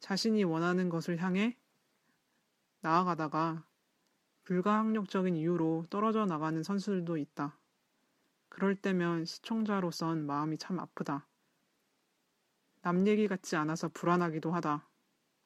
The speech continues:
하지만 선택했고 도전했으니 자신이 해볼 수 있는 것은 다 해본 것이기 때문에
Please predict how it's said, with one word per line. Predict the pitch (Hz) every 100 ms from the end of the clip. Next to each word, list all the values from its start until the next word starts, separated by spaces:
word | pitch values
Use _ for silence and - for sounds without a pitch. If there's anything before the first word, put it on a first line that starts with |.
| _ _ _ _ _ _ _ _ _ _ _ _ _ -
하지만 | 208 214 208 226
선택했고 | - 247 - - 208 - 185
도전했으니 | 175 165 180 165 - 165 156 160 165 _ _ _ _ _ _ _
자신이 | - 180 185 190 208
해볼 | 196 214 233 220
수 | -
있는 | 175 165 170 165
것은 | 160 - 170
다 | 156
해본 | 180 196 226
것이기 | 185 165 160 160
때문에 | 170 175 170 151 160